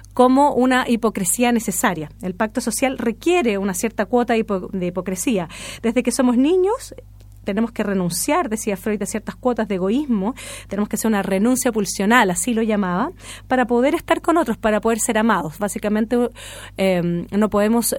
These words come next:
pensar solamente desde el punto de vista, eh, de las necesidades egoístas, ¿no? Ahora, esa hipocresía, ¿no? Este, este comportamiento con los otros, nadie espera que sea, um, la verdad última, ¿no? Es decir, uno entiende que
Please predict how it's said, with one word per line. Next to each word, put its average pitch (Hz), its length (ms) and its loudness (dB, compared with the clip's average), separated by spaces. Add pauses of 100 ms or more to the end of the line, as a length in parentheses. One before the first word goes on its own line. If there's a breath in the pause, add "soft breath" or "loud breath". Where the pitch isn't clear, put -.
pensar 202 320 -2
solamente 214 480 0
desde 190 140 0
el 175 80 -4
punto 190 300 -4
de - 20 -2
vista, 190 400 -2 (340 loud breath)
eh, 170 340 -2
de 180 100 -4
las 175 120 -2
necesidades 190 720 -2
egoístas, 185 640 -4
¿no? 185 240 -2 (440 loud breath)
Ahora, 254 340 2 (240 loud breath)
esa 330 180 0
hipocresía, 262 880 2
¿no? 208 400 0
Este, 202 500 -4
este 226 200 -4
comportamiento 208 1080 0
con 247 240 2
los 214 220 -4
otros, 202 520 -2 (320 loud breath)
nadie 349 220 2
espera 370 340 2 (240)
que 262 120 -2
sea, 320 480 2
um, - 340 -6
la 233 200 2
verdad 226 340 4
última, 175 580 2
¿no? 226 360 0
Es 202 340 -2
decir, 214 320 -2
uno 220 100 0
entiende 233 460 0
que 226 260 0